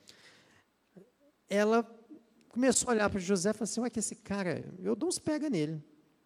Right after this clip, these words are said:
dá um caldo." O que que a mulher fez? Começou a flertar ele na tora, igual hoje.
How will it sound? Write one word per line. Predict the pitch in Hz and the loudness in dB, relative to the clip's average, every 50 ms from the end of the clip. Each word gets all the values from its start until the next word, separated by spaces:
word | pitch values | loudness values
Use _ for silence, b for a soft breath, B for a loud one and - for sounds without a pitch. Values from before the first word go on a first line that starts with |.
| _ _ _ _ _ _ _ _ _ _ _ _ _ _ - | _ _ _ _ _ _ _ _ _ _ _ _ _ _ -18
dá | 208 156 156 165 | -10 -8 -6 -4
um | 196 226 | -4 -4
caldo." | - - 220 139 104 104 - - | -2 0 2 2 2 0 0 -4
O | - - - _ - _ _ _ _ _ _ _ _ _ _ _ _ _ _ _ _ _ _ _ _ _ _ _ _ _ _ _ _ _ _ _ _ _ _ | -18 -18 -20 _ -20 _ _ _ _ _ _ _ _ _ _ _ _ _ _ _ _ _ _ _ _ _ _ _ _ _ _ _ _ _ _ _ _ _ _
que | - 233 226 | -4 -2 4
que | 226 226 | 4 6
a | |
mulher | 202 196 185 170 151 | 6 8 6 6 6
fez? | - 175 143 131 - | 6 4 2 2 2
Começou | - 247 262 233 - - - 233 | 2 4 4 4 4 4 4 2
a | 220 | 2
flertar | - - 269 269 226 - - 226 226 | 2 4 2 2 2 2 2 0 0
ele | 226 233 226 | 0 0 0
na | 226 226 247 269 | 0 0 -2 -4
tora, | - - - 233 190 196 220 226 175 113 104 117 - - - _ _ _ _ _ _ _ _ _ _ _ _ _ _ _ _ _ _ _ _ _ _ - | -6 2 4 6 8 8 8 6 4 0 -2 -10 -18 -20 -20 _ _ _ _ _ _ _ _ _ _ _ _ _ _ _ _ _ _ _ _ _ _ 4
igual | - 240 302 277 | 8 10 12 12
hoje. | 208 196 214 175 147 - - - - | 12 10 10 6 2 -6 -12 -16 -20